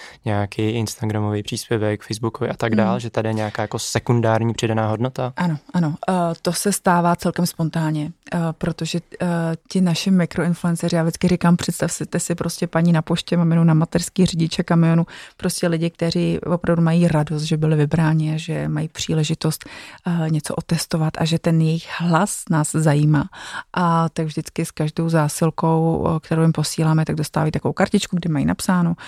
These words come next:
Speaker 2: že pod tímhle hashtagem to můžou sdílet, že za to budeme taky samozřejmě rádi. Takže těch sekundárních, eh,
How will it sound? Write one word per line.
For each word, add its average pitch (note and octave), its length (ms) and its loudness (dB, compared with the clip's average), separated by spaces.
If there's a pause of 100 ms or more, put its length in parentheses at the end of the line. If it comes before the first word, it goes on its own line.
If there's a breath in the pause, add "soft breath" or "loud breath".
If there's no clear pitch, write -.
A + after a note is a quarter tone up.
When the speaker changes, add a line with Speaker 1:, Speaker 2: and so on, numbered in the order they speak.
(240 loud breath)
Speaker 2:
že F3 180 0
pod - 160 -6 (220)
tímhle E3 280 2
hashtagem E3 640 0
to E3+ 120 4
můžou D#3+ 360 2
sdílet, D3+ 400 0
že E3+ 60 -4
za D3+ 80 0
to - 120 -4
budeme D3+ 280 0
taky D3 280 -4 (800)
samozřejmě F3 440 4
rádi. D#3 280 0 (320 loud breath)
Takže E3+ 260 2
těch - 260 0
sekundárních, F3 920 2
eh, F3 80 2